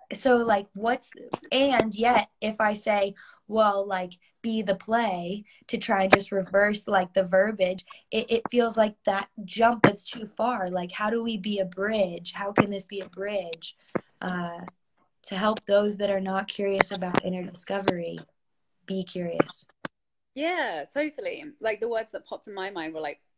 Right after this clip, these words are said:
Speaker 2: like, play with possibility, you know?
Speaker 1: Mm,
Speaker 2: And
Speaker 1: yeah.
Speaker 2: that's, like, that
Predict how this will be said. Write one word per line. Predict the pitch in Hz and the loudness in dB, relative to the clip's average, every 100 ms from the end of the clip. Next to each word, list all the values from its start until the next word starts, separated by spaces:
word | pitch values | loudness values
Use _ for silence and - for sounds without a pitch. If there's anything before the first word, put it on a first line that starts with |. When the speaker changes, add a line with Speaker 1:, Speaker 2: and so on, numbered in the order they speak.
| - | -10
Speaker 2:
like, | 175 151 | -10 -10
play | - 190 185 | -10 -6 -6
with | 185 - | -8 -18
possibility, | 165 - 175 156 - - 71 - _ _ _ _ _ _ - | -16 -8 -6 -6 -12 -14 -16 -18 _ _ _ _ _ _ -12
you | 185 | -8
know? | 151 165 202 220 | -4 -6 -6 -6
Speaker 1:
Mm, | 214 208 196 185 175 | -2 -2 -2 -4 -4
Speaker 2:
And | 165 | -4
Speaker 1:
yeah. | 180 180 180 202 _ - 185 - _ _ _ _ - | 0 0 -2 -8 _ -20 -20 -20 _ _ _ _ -6
Speaker 2:
that's, | 165 - - | -6 -6 -10
like, | 175 - | -12 -8
that | 170 | -10